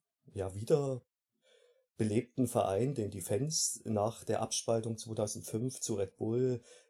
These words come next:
dann, ja, wiederbelebt haben, der auch in der letzten Klasse in Österreich angefangen hat zu spielen. Und dort war ich ein Jahr lang, im Jahr zweitausendachtzehn neunzehn, in der Saison, war ich zunächst für die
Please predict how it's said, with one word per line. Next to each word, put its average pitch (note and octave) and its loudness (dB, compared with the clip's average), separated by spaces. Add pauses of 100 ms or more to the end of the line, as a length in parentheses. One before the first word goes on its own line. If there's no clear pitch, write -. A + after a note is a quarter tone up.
(120)
dann, G#2 -2 (240)
ja, F#2+ 0
wiederbelebt A2 -2
haben, G#2+ -2
der G2+ -4
auch G2 -8
in G2+ -4
der G2 -4
letzten G#2 0
Klasse A2+ -2
in A2 -2
Österreich G#2+ -4
angefangen B2 -2
hat A#2 -6
zu A#2 -8
spielen. C#3+ -4
Und A2+ -6
dort A2+ -4
war G#2 0
ich G2+ -8 (560)
ein G2+ 2
Jahr G2 4
lang, G2+ -2
im G#2+ 2
Jahr F#2 -2
zweitausendachtzehn G2+ 0
neunzehn, C#3 4
in B2+ 0
der A#2+ 2
Saison, A2 0 (320)
war G2+ -2
ich - -6
zunächst - -4
für - -8
die F#2+ -6